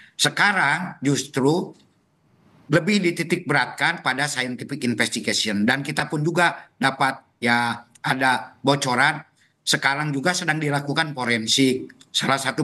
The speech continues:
forensiknya itu sedang menunggu hasil. Ya, salah satunya itu dari, eh, H P atau W A, baik di tahun dua ribu enam belas maupun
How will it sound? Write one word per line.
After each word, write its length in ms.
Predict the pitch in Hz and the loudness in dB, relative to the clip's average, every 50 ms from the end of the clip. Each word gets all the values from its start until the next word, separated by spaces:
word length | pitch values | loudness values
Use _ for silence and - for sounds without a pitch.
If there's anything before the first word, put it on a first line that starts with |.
| - | 2
forensiknya 640 | - 139 135 135 135 127 123 - 151 - - 139 127 | 2 2 4 4 2 2 2 0 0 2 2 0 0
itu 160 | 117 - 185 | 2 2 2
sedang 320 | 160 - 147 135 131 131 131 | 2 2 2 2 0 0 0
menunggu 240 | 131 127 123 113 117 | 0 0 0 0 0
hasil. 480 | 120 117 - - 147 143 135 117 113 - - - - - - - | 0 0 0 0 0 2 2 0 -4 -8 -16 -20 -20 -14 -4 -2
Ya, 160 | 147 139 135 | 0 0 0
salah 240 | - 139 127 135 139 | 0 -2 -2 -2 0
satunya 480 | - - 135 123 - 147 139 139 135 | 0 0 -2 -2 0 0 0 0 0
itu 240 | 127 127 - 180 165 | 0 0 0 0 2
dari, 320 | 151 135 131 135 139 135 - _ _ _ _ _ _ _ _ _ _ - | 2 2 2 2 -2 -2 -4 _ _ _ _ _ _ _ _ _ _ -2
eh, 220 | 123 127 131 127 | 0 2 2 4
H 240 | 117 131 - - - | 4 2 2 0 0
P 240 | - 185 180 170 160 | 0 2 2 2 2
atau 560 | 139 110 123 - - 139 131 131 127 117 107 | 0 -4 -6 -4 -2 -2 0 0 0 -2 0
W 240 | 117 135 135 131 135 - | 2 2 2 2 2 2
A, 420 | 143 160 156 143 131 135 139 - - _ _ - | 2 4 4 2 0 -2 -6 -12 -16 _ _ -2
baik 240 | 127 131 139 131 135 | 0 0 0 0 -2
di 100 | 139 131 135 | -4 -2 0
tahun 240 | 135 131 135 135 135 | 0 0 0 0 0
dua 160 | 135 131 127 | 0 0 0
ribu 160 | 123 135 131 | 0 2 2
enam 240 | 127 127 120 117 113 | 2 2 0 0 0
belas 480 | 117 120 135 151 165 185 180 - - _ - - _ - | 2 4 4 4 4 2 -2 -6 -10 _ -20 -20 _ -8
maupun 560 | 156 123 135 - - 151 175 185 165 139 - | -2 0 0 0 2 4 4 4 2 0 -6